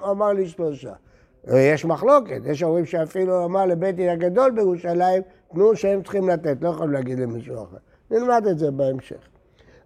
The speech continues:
אמר אביי, הטעם טעם המאי, למה דווקא הם, אה, יכתבו? משום ביזיון דבעל.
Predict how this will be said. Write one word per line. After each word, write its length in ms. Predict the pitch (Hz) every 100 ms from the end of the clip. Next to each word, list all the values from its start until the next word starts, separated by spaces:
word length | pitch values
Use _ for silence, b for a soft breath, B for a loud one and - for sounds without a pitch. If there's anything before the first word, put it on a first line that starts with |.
| -
אמר 400 | 214 254 220 196
אביי, 340 | 165 147 113 - _ _ _ _ _
הטעם 680 | 131 190 240 214 196 180 165
טעם 380 | 139 185 190 180
המאי, 460 | 165 147 117 117 - _ _ _ -
למה 540 | 127 165 196 190 180
דווקא 400 | 156 175 175 -
הם, 720 | 175 160 165 180 170 151 117 - _
אה, 220 | - 139 139
יכתבו? 560 | 135 - 143 117 113 135 - _ _ _ _ _ _ -
משום 760 | 127 123 - 247 269 240 208 170
ביזיון 760 | 156 131 143 180 254 254 214
דבעל. 640 | 202 196 233 262 226 135